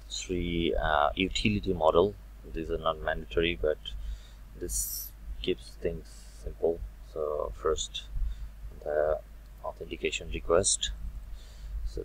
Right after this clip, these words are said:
this way, uh, when user sends, uh, data in a json with username and password, it should be converted. So what we have seen in the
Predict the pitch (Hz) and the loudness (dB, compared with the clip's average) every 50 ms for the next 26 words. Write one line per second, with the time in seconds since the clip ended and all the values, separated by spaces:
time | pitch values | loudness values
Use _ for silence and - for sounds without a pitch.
0 | - - 92 87 - - - 90 85 82 82 78 78 78 73 - - 76 73 73 | -4 -4 -4 -4 -4 4 8 8 8 10 8 8 6 6 4 2 0 -6 -4 -4
1 | 73 73 73 - - - - - 80 78 76 76 73 73 - - - - - - | -4 -4 -6 -8 -14 -16 -8 -6 -6 -6 -6 -8 -12 -12 -12 -12 -12 -12 -12 -12
2 | - - - 80 80 73 82 80 - - - - 82 80 80 - - - - - | -10 -8 -4 -4 -2 0 0 0 0 2 2 2 0 0 -2 -6 -8 -8 -8 -10
3 | - - - - - - - - - - - - - - - - - - - - | -14 -16 -16 -16 -16 -16 -16 -16 -16 -16 -16 -16 -16 -16 -16 -14 -10 -10 -10 -10
4 | - - - - - 80 78 - - 82 82 - 87 80 80 78 76 - - 78 | -10 -12 -10 -8 -8 -8 -4 2 2 2 4 6 4 6 6 4 2 0 -6 -6
5 | 76 76 76 - 85 82 82 - - 82 80 76 78 76 76 76 73 - - - | -6 -6 0 4 4 4 4 2 -2 -2 -4 -4 -6 0 2 2 2 2 -2 -4
6 | - - 78 78 - 82 78 78 76 76 76 78 - - 76 78 76 - - - | -4 -4 -4 -2 -2 -2 -2 0 -2 -2 -2 0 2 6 6 8 6 6 6 4
7 | 82 85 85 - - - - - - - - 80 - - 76 76 73 76 76 73 | 4 4 2 -2 -8 -6 -4 -4 -4 -4 -6 -8 -6 -6 -6 0 6 6 6 6
8 | - - 90 - - - - - - - - - - - - - - - - - | 6 2 -2 -2 -2 -4 -6 -8 -8 -8 -8 -8 -8 -8 -10 -8 -4 -4 -6 -4
9 | - 80 76 73 - - - - - - 82 80 78 - - 73 76 - 80 76 | -4 -6 -6 -4 -6 -6 -8 -8 -8 2 4 4 4 4 0 -8 -6 -4 -4 -4
10 | - - - - 82 80 80 78 80 - - 80 76 76 76 - - 71 73 73 | -4 -6 -8 -4 -4 -4 -4 -6 -8 -6 -4 -4 -4 -4 -6 0 2 4 6 6
11 | 73 - - | 4 4 2